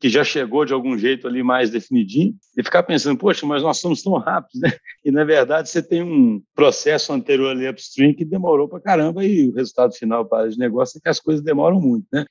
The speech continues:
Então, assim, eu entendo que o que nós estamos falando aqui é isso, é tanto a importância de medir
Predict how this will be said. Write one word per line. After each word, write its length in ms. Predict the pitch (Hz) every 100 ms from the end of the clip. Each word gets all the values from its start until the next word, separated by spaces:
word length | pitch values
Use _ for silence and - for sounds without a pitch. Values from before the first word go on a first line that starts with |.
| -
Então, 220 | 107 160
assim, 380 | 139 151 117 - _
eu 140 | 143 139
entendo 300 | 151 180 175
que 340 | 180 143 - _ _
o 80 | -
que 80 |
nós 160 | 156 135
estamos 180 | 160 151
falando 160 | 160
aqui 120 | 156 196
é 40 |
isso, 160 | 170 156
é 60 |
tanto 320 | 156 180 190
a 80 | 185
importância 760 | 175 - 156 - 160 165 - 131
de 160 | 123
medir 340 | 135 123 127